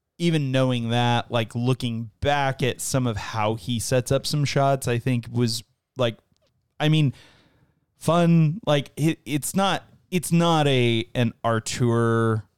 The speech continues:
cinematographic movie. It really isn't.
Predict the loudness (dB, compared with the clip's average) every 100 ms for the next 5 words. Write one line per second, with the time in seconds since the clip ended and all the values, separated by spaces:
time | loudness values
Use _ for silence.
0 | _ _ _ -8 -2 0 0 -2 -2 -2
1 | -2 -4 -4 -6 -4 -4 -6 -10 -6 0
2 | 2 4 2 0 -2 -6 -8